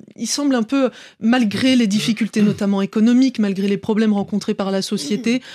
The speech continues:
on a la sensation, euh, il y a certains qui disent, voilà, à un moment donné, ils vont devoir choisir entre, euh, la survie, on va dire, euh, de, de l'État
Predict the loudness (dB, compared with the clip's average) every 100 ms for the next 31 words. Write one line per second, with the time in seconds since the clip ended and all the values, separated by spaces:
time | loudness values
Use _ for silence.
0 | -20 -2 4 4 4 2 0 0 0 -2
1 | -2 -2 -6 -12 -8 -2 0 0 0 0
2 | 2 2 4 4 2 4 4 4 4 4
3 | 4 2 0 -2 -2 0 2 2 0 0
4 | 2 2 2 2 0 0 -2 2 2 2
5 | 0 0 -2 0 0 -2 -2 -2 0 0
6 | 0 0 0 0